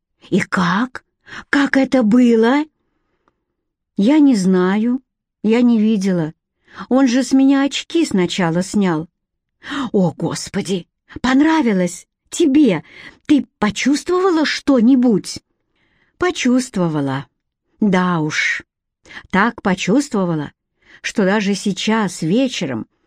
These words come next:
в тетиной комнате ее бросало в жар только от одного воспоминания об этом». «Ну,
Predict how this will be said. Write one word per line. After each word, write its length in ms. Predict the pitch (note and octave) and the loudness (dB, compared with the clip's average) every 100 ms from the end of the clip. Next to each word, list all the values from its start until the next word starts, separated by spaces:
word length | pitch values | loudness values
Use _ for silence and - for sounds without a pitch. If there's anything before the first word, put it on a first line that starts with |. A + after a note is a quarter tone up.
| _ _ | _ _
в 120 | - | -10
тетиной 460 | - B3+ G#3+ G3+ G3 | 0 0 2 0 0
комнате 540 | F#3+ C4 A3+ F#3 G3 | 0 2 2 0 0
ее 380 | F#3+ F#3+ G#3+ A3 - _ _ _ - | 0 2 2 0 -6 _ _ _ -6
бросало 560 | G3 F3+ F3 G3 F3+ F#3+ | -2 0 0 0 2 0
в 60 | |
жар 460 | F3 F#3+ E3 D#3 - _ _ _ | 0 0 -2 -4 -10 _ _ _
только 320 | G3+ E3+ F#3+ | -2 0 0
от 120 | F3 F#3+ | 0 0
одного 360 | E3+ F#3 F#3+ | 0 2 0
воспоминания 920 | F#3 F#3 - G#3 A3 F#3+ D#3 D#3 D#3+ | 0 -2 0 0 2 2 2 2 0
об 140 | E3 E3 | 0 -2
этом». 420 | D3+ - E3+ F3+ _ _ _ _ _ _ - | -2 -2 -2 -4 _ _ _ _ _ _ 2
«Ну, 500 | D#4 C#4+ C4+ C4 | 4 6 4 2